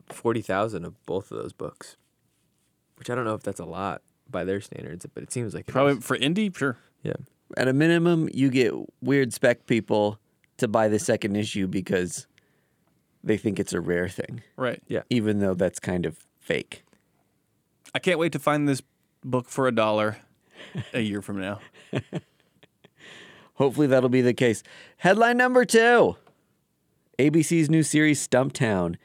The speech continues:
Speaker 3: is based off these must-read comic books.
Speaker 1: Like the comic book called Stumptown?
Speaker 2: Yeah, the comic book Stumptown?
Speaker 3: <laughs> Yeah. Uh, do you guys own any Stumptown?
Speaker 1: Yeah.
Speaker 2: I
Speaker 3: You do?
Speaker 2: own
Speaker 1: Uh-huh.
Speaker 2: zero.
Speaker 1: I have the first one.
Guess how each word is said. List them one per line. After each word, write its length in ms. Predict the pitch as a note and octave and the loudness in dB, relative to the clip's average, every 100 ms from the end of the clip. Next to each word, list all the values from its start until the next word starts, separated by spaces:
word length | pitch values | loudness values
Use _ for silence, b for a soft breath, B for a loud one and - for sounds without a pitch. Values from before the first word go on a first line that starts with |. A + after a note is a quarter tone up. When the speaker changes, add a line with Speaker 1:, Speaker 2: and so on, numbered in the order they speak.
| _ - | _ -6
Speaker 3:
is 180 | G#2 | -6
based 300 | - G#2 G#2 - | -2 -4 -2 -4
off 160 | G#2 - | -4 -4
these 380 | C#3+ D#3 - | -6 -4 -8
must-read 920 | - G2 C#3 - - G#2 A2+ A2 A#2 - | -8 -6 -6 -10 -8 -2 0 0 -4 -8
comic 340 | - G#2 G2+ - | -4 -2 -4 -4
books. 320 | G2+ A2 - b b - | -6 -6 -18 b b -10
Speaker 1:
Like 160 | B2+ - | -8 -8
the 80 | |
comic 280 | G#2+ B2 A#2 | -4 -2 0
book 140 | A#2+ A2 | -2 -2
called 260 | A#2 G2+ | -2 -2
Stumptown? 300 | G#2+ A2+ A2 | -2 -4 0
Speaker 2:
Yeah, 140 | B2 G#2+ | 2 2
the 100 | E3+ | 2
comic 260 | B2+ A2 G#2+ | 0 0 -2
book 80 | - | -4
Stumptown? 460 | A#2 A2+ C#3+ G3+ | -4 0 0 4
Speaker 3:
<laughs> 100 | E3 | 6
Yeah. 260 | A#3 C3 G3 B B B - D#3 | 6 2 -4 B B B -2 4
Uh, 340 | D#3+ D3+ C#3+ | 6 8 6
do 120 | C3+ | 6
you 60 | E3+ | 6
guys 200 | F3 B2+ | 6 4
own 160 | B2 | 4
any 160 | C3 B2+ | 2 0
Stumptown? 500 | - A2 C3 C#3 D3 | 0 0 0 -2 -4
Speaker 1:
Yeah. 280 | B2+ G#2+ A2 - _ _ _ | 0 0 0 -10 _ _ _
Speaker 2:
I 220 | C3 D3 D#3 | 0 4 6
Speaker 3:
You 80 | |
do? 220 | D3+ E3 D3 | 8 8 6
Speaker 2:
own 240 | D3 C#3+ | 4 2
Speaker 1:
Uh-huh. 240 | C#3 C3+ A#2 | 2 2 0
Speaker 2:
zero. 380 | A2+ A2 - - _ _ _ _ _ - | 0 -2 -4 -10 _ _ _ _ _ -2
Speaker 1:
I 40 | |
have 100 | C3 | 0
the 60 | B2 | 0
first 220 | G#2 - | -4 -4
one. 180 | G2+ | -10